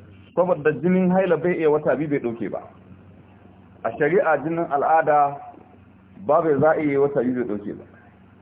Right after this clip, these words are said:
Ko ba gaskiya ba. Saboda haka mai da muka yi bayani, ko da ya jima gare ki kwana shidda bakwai, ko al'ada ki saba yi can baya ki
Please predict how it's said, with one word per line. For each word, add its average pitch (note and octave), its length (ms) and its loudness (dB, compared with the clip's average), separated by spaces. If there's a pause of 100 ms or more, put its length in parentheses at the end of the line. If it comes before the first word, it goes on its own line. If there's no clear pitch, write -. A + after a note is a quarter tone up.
(160)
Ko C#3 80 -6
ba B2+ 120 0
gaskiya A2+ 380 -2
ba. - 140 -10 (1080)
Saboda D3+ 260 2
haka C#3+ 160 0
mai D3+ 180 0
da D#3 80 -2
muka D3+ 200 -2
yi C3 80 2
bayani, C3 340 2 (120)
ko G#3 120 0
da D#3 160 2
ya C3+ 260 2
jima C#3 320 0
gare G#2+ 240 -6
ki F#2 240 -18 (1000)
kwana C#3 340 2
shidda A#2+ 240 -6
bakwai, G#2+ 300 -2 (1800)
ko C3 160 0
al'ada B2 280 -2
ki A#2+ 140 -12 (100)
saba C3 280 0
yi B2 220 -4
can C#3 200 -6
baya C#3 260 2
ki A#2+ 80 -10